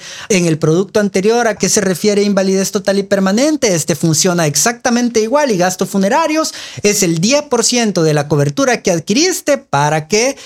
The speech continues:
tus familiares, pues, puedan apoyarse con esa parte, ¿verdad? Tan importante.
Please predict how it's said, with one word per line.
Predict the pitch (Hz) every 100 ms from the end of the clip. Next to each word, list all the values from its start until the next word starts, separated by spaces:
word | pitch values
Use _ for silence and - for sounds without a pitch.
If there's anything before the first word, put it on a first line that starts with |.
| - -
tus | 156 151
familiares, | 175 180 185 180 226 320 -
pues, | - 120 - -
puedan | 170 165 156 151 143 151 - -
apoyarse | 190 156 156 156 165 160 170 151
con | 131 127
esa | 143 143 120
parte, | 139 120 110 120 107
¿verdad? | 101 113
Tan | - 135
importante. | 131 123 117 - 104 98 - -